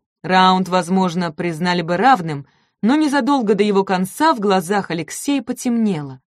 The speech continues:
Он пропустил очень мощный удар, упал и почти сразу вскочил.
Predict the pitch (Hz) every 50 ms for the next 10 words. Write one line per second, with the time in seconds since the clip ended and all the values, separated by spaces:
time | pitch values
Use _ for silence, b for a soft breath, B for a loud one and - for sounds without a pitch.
0 | _ _ _ _ _ - 185 202 202 196 196 202 196 - 214 202 - - - 269
1 | 247 220 208 - - 202 202 208 214 208 202 - - 208 208 208 196 214 269 254
2 | 196 - - _ _ _ _ - 175 170 - 254 269 277 226 185 156 175 175 180
3 | - - 196 196 - 208 220 226 208 208 185 - - - 214 202 - - - 180
4 | 147 139 139